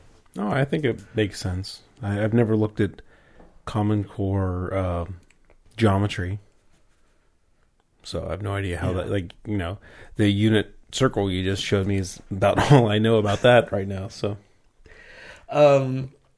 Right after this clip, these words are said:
Speaker 2: I think helps for a better understanding of, of things like bases, things like binary, if you can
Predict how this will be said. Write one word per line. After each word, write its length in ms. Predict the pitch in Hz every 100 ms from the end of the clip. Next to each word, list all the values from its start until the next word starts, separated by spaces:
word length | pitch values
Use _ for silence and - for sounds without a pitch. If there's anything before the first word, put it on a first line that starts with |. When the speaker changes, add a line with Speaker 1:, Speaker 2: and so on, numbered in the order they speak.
| _ _ _ _ _ _ _ _ _ _ _ _ _ _ _ _ _ _ _ _ -
Speaker 2:
I 80 | 156
think 220 | 170 170
helps 180 | 156 147
for 80 | 151
a 40 |
better 180 | 139 135
understanding 480 | 131 123 131 123 123
of, 200 | 110 107
of 460 | - 113 110 107
things 360 | - 123 113 -
like 280 | 107 101 -
bases, 500 | 110 131 - 156 131
things 160 | 123
like 160 | 113 101
binary, 520 | 104 123 139 139 135
if 140 | 107 117
you 140 | 104
can 360 | - 104 95